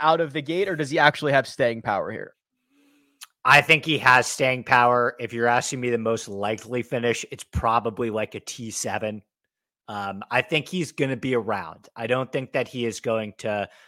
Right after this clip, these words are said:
Speaker 2: firmly eject. Um, he hit the ball really, really well at, uh, Pebble last week. I think, I don't know.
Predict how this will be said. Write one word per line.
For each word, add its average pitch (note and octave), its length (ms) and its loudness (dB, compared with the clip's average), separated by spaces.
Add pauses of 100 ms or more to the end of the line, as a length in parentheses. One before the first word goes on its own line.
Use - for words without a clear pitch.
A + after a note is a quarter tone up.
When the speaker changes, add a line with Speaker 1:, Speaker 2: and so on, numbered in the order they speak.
(340)
Speaker 2:
firmly A#2 560 0
eject. G2+ 640 -12 (240)
Um, G#2 240 -6
he G#2+ 140 -12
hit B2+ 160 -2
the A2 80 -6
ball A#2 220 2
really, B2 540 -2
really A#2 300 -2
well G#2 460 -2 (360)
at, G#2+ 480 -6 (140)
uh, G2+ 320 -6
Pebble A2 340 -2
last G#2 320 -4
week. G#2 240 -8 (120)
I A#2+ 100 2
think, C3 340 -6 (360)
I G3 80 2
don't F3+ 100 4
know. G#2+ 160 0